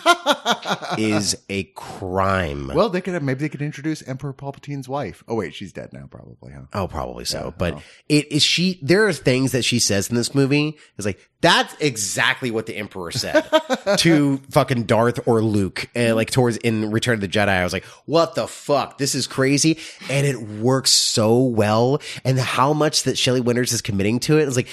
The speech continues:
Speaker 1: Yeah.
Speaker 2: I mean, it is so hammy and campy and all these
Speaker 1: Totally.
Speaker 2: things.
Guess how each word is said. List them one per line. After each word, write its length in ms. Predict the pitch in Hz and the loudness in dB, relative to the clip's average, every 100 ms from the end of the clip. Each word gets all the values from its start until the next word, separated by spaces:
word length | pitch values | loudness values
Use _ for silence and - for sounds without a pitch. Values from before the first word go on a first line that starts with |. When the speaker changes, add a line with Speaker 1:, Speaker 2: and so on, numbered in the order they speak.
| - | -10
Speaker 1:
Yeah. 100 | 92 110 139 | -6 -2 2
Speaker 2:
I 20 | |
mean, 140 | 143 | 2
it 60 | 127 | 4
is 260 | 156 147 131 | 4 4 2
so 540 | - - 143 131 139 | 2 2 4 4 4
hammy 540 | 139 - 127 127 127 127 127 | 0 -2 0 2 2 2 0
and 160 | 101 92 | -2 -8
campy 600 | - 117 120 120 127 123 | -6 0 0 2 0 2
and 80 | 113 | 4
all 100 | 117 | 4
these 160 | 120 | 2
Speaker 1:
Totally. 180 | - 123 | 2 0
Speaker 2:
things. 100 | - | -2